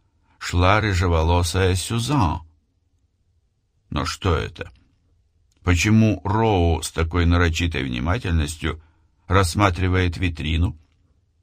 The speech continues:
Почему француженка с таким подчеркнуто безучастным видом отвернулась от журналиста? Неужели они знают друг друга?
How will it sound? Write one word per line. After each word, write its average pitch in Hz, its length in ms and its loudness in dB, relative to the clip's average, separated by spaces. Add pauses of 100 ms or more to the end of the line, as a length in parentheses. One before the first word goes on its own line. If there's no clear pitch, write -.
(300)
Почему 131 340 4
француженка 92 840 0
с 78 60 -10
таким 87 380 -2
подчеркнуто 82 880 0
безучастным 80 840 0
видом 87 420 4 (420)
отвернулась 101 720 6
от 85 100 4
журналиста? 98 760 2 (1200)
Неужели 95 480 8
они 160 260 4
знают 147 460 2
друг 107 240 -2
друга? 73 420 -6